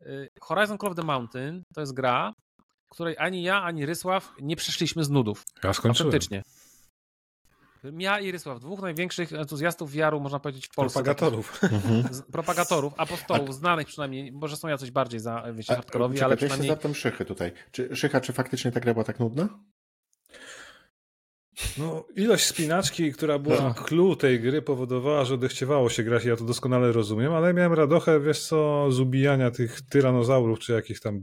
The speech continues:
Speaker 2: dymanozaurów, czy jak one się tam nazywały.
Speaker 1: Tylko wiesz, jakby weźcie pod uwagę, że my z Rysławem, myśmy grali w masę gier V R owych też na pececie.
Speaker 2: No
Speaker 1: Jakby
Speaker 2: właśnie.
Speaker 1: my tak to porównujemy, a Szycha,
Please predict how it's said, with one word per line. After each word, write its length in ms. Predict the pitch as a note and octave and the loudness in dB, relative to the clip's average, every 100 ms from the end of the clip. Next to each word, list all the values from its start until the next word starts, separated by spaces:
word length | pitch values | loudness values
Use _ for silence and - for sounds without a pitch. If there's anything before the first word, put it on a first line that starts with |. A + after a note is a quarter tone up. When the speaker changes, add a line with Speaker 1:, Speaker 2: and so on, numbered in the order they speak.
| F#2+ F#2+ | -10 0
Speaker 2:
dymanozaurów, 680 | A#2+ A#2 A2 G#2 A#2 A2 G#2 | 2 2 0 0 0 0 -2
czy 120 | - | -2
jak 140 | A2 | -2
one 100 | G#2+ | -2
się 80 | F#2+ | -6
tam 120 | G2+ | -8
nazywały. 560 | G2 F#2+ G2+ G2 A2+ G#2+ | -6 -6 -4 0 4 4
Speaker 1:
Tylko 160 | - - | 2 -4
wiesz, 180 | A#2 C#3+ | -4 -6
jakby 180 | C#3 | -6
weźcie 200 | D3+ F#3 | -6 -6
pod 140 | G3+ F#3 | -6 -4
uwagę, 240 | F3+ F3+ | -2 -2
że 100 | E3 | -4
my 200 | F3 F#3 | -2 -2
z 60 | E3 | -2
Rysławem, 400 | D#3 F3+ F3+ E3+ | -4 -2 -2 -6
myśmy 220 | E3 F3+ | -10 -8
grali 240 | D#3+ E3+ D#3+ | -4 -4 -2
w 60 | |
masę 260 | D#3+ D#3+ - | -6 -6 -6
gier 180 | D#3+ D3 | -8 -4
V 120 | D3+ | -2
R 80 | D#3 | -2
owych 240 | D#3 D3+ | -4 -8
też 200 | - D3+ | -6 -4
na 80 | D3+ | -4
pececie. 500 | D#3 D3+ - F#3 B3 _ _ - | -6 -6 0 0 -2 _ _ -4
Speaker 2:
No 80 | C#3+ | 0
Speaker 1:
Jakby 180 | D3 C#3+ | 4 4
Speaker 2:
właśnie. 260 | A#2+ G#2 | 4 2
Speaker 1:
my 200 | D#3+ F3+ D#3+ | 0 -4 -4
tak 140 | G3+ | -4
to 100 | - | -4
porównujemy, 520 | - E3 D3+ D3 A#2 B2 | -6 -8 -6 -6 -4 -6
a 60 | |
Szycha, 400 | - F#3 G#3 F#3+ | -6 -4 -4 -4